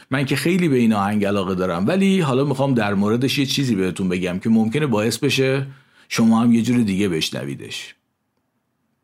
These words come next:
حتماً یانی رو میشناسید، آهنگسازی که این آهنگو ساخته. حالا ممکن بود ندونید که این آهنگ رو یانی ساخته، ولی اسم یانی رو حداقل شنیدید. اسم این آهنگ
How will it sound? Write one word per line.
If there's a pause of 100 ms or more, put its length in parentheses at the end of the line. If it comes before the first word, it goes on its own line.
(320)
حتماً (220)
یانی
رو
میشناسید،
آهنگسازی
که
این
آهنگو
ساخته. (1160)
حالا (260)
ممکن
بود
ندونید
که
این
آهنگ
رو
یانی
ساخته،
ولی (240)
اسم
یانی
رو
حداقل
شنیدید. (1300)
اسم
این
آهنگ